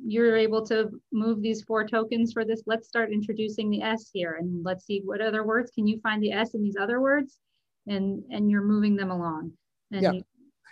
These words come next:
Speaker 2: I mean, it might be effective, or it might be like training wheels where, you know, yeah, people learn to ride bikes using training wheels, but there are other methods that are a little bit more direct and closer to the actual activity goal and so on. And they don't have the extra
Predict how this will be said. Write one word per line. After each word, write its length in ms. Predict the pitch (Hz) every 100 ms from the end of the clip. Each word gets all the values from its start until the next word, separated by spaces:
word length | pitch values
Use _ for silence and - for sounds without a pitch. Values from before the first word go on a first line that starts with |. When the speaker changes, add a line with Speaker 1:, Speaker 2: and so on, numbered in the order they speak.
| -
Speaker 2:
I 40 |
mean, 200 | 226 214 214
it 120 | 214
might 220 | 214 220
be 80 | 220
effective, 500 | 202 - 202 - 214
or 240 | 196 185 175
it 100 | 185
might 220 | 190 208
be 80 | 202
like 220 | 190 165
training 360 | - 226 226 160
wheels 340 | 143 127 -
where, 180 | 165 175
you 120 | 175 185
know, 340 | 165 165 175 _ _ _ _ _ _ _ _ _ _
yeah, 240 | 175 190 247
people 440 | - 202 196 214
learn 160 | 196 190
to 80 | 185
ride 240 | 170 170
bikes 300 | 160 160 160
using 220 | 165 156 160
training 300 | - 160 160
wheels, 220 | 175 180
but 140 | 175 165
there 180 | - 185
are 60 | 185
other 140 | 226
methods 480 | 170 233 240 160 -
that 100 | 160
are 100 | 165
a 40 | 160
little 120 | 170
bit 180 | 156 160
more 160 | 151
direct 460 | 143 147 180 165 -
and 100 | 139
closer 380 | - 175 160 160
to 140 | 160 165
the 140 | 147
actual 400 | 143 135 - 143
activity 460 | 143 - 180 165 156
goal 420 | 147 147 147 147
and 80 | 135
so 240 | - 175
on. 200 | 160 143
And 120 | 151 160
they 80 |
don't 200 | 151 151
have 220 | 131 160 156
the 120 | 156
extra 460 | - 160 - 147